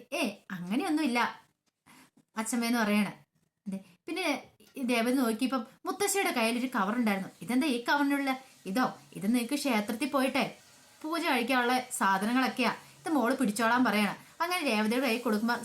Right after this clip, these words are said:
സച്ചി അങ്ങോട്ട് ഷർട്ടൊക്കെ ഇട്ടുകൊണ്ട് വരുന്നേ. "അത് മു-, അത് അച്ഛമ്മേ, ഞാൻ ക്ഷേത്രത്തിൽ പോണോന്ന് ചോദിക്കണം."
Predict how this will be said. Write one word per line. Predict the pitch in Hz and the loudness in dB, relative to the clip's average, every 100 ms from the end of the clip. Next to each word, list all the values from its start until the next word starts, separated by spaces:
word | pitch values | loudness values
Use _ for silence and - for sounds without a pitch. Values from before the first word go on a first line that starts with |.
| - | -2
സച്ചി | 180 - 262 | -4 -2 -2
അങ്ങോട്ട് | 233 233 240 - - - - - | 0 -2 -2 -4 -10 -20 -18 -6
ഷർട്ടൊക്കെ | 262 202 - 247 254 | -2 -2 0 -2 0
ഇട്ടുകൊണ്ട് | 226 240 | 0 0
വരുന്നേ. | 214 208 208 - - _ - | 2 0 -2 -10 -20 _ -16
"അത് | 180 | -8
മു-, | 233 202 - - 233 | -2 -2 -4 -6 -2
അത് | 302 | 0
അച്ഛമ്മേ, | - 240 240 226 - - - - - 233 | 0 0 0 -2 -12 -20 -20 -20 -20 -10
ഞാൻ | 349 | -10
ക്ഷേത്രത്തിൽ | 370 285 220 214 247 - | -6 0 0 0 -2 0
പോണോന്ന് | 214 208 240 285 | 2 2 4 4
ചോദിക്കണം." | 208 214 202 | 2 0 -4